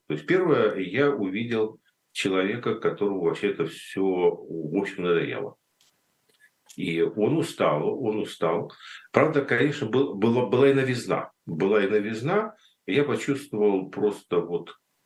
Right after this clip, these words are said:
коллегу по цеху, я и сам как-то, э, деградировал немного в сторону блогерства. Но как бы вот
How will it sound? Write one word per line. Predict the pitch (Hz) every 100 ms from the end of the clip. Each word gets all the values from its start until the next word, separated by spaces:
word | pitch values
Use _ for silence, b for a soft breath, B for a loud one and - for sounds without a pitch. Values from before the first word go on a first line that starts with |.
| _
коллегу | - 98 95 - -
по | 101
цеху, | - 175 110
я | 92
и | 85
сам | 151 160
как-то, | - - - 80 78 73 B B _ _
э, | 87
деградировал | 85 95 104 95 87 80 73
немного | 80 78 73 82
в |
сторону | - 82 78 76 76 78 76 73 80
блогерства. | 92 85 - - - 76 73 76 b b b _
Но | - 80 87 117
как | 123 117 92
бы | 95
вот | 92 87 101